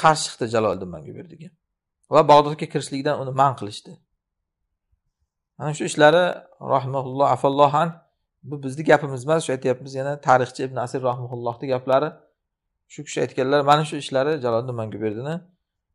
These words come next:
hikmatsizligi, hamma bilan urushib urgan. Xalifa bilan ham, akasi bilan ham, hindistonlik bilan ham,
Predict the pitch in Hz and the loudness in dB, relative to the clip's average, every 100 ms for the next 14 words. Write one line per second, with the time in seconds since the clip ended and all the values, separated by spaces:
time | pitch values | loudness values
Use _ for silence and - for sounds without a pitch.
0 | _ - 135 131 127 123 127 113 110 180 | _ -14 0 0 0 -8 -8 -8 4 4
1 | 196 165 147 151 151 151 127 104 80 76 | 4 -4 -6 -4 -4 -6 -14 -16 -16 -20
2 | - 127 127 110 90 156 160 160 131 139 | -2 2 2 0 -8 -4 -4 -4 -6 -6
3 | 127 - 135 156 160 160 _ _ _ 135 | -8 -8 -10 -10 -12 -18 _ _ _ -18
4 | 135 127 123 104 117 151 147 | -18 -8 -8 -8 -8 -8 -6